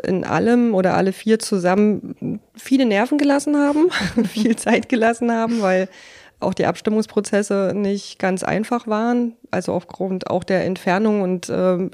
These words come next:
immer nur sozusagen nicht face-to-face, sondern via Mail und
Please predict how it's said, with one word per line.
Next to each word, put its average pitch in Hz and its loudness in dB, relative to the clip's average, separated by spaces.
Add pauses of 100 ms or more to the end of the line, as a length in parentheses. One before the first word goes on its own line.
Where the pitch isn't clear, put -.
immer 190 0
nur 180 0
sozusagen 175 -4
nicht 180 -2 (360)
face-to-face, 185 0
sondern 180 2 (120)
via 190 0
Mail 175 4
und - -2